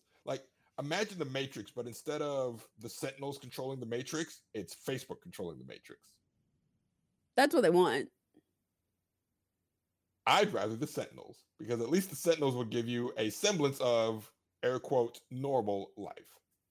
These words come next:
Speaker 2: They wanna give
Speaker 1: But
Speaker 2: you, but these wanna give you Instagram filter life.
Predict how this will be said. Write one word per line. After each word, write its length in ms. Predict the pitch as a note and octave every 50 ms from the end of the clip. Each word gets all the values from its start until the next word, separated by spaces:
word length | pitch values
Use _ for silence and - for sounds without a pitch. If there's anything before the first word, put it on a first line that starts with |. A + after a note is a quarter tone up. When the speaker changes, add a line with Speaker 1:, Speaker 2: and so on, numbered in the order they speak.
| _ _ _ _ _ _ _ _ _ _ _ _ _ _ _ _ _ _ _ _ _ _ _ _ _ _ _ _ _ _ _ _ _ _ _ _ _ _ _ _ _ _ _ _ _ _ _ _ _ _ _ -
Speaker 2:
They 80 | G#3 G3+
wanna 140 | G3 F#3+ F#3+
give 140 | F#3+ F#3+
Speaker 1:
But 120 | F3+ F3+ F3+
Speaker 2:
you, 220 | F3 F3 E3+ - -
but 180 | - F#3+ F3 F#3
these 160 | G3+ G#3+ F#3+
wanna 160 | F#3 F3+ F3+
give 140 | F#3 F3+ F3+
you 120 | - -
Instagram 380 | G3 F#3+ - F3+ D#3+ E3 E3+ E3+
filter 280 | D#3+ D#3+ E3 E3 D3+
life. 320 | D#3 D#3 E3 E3 - -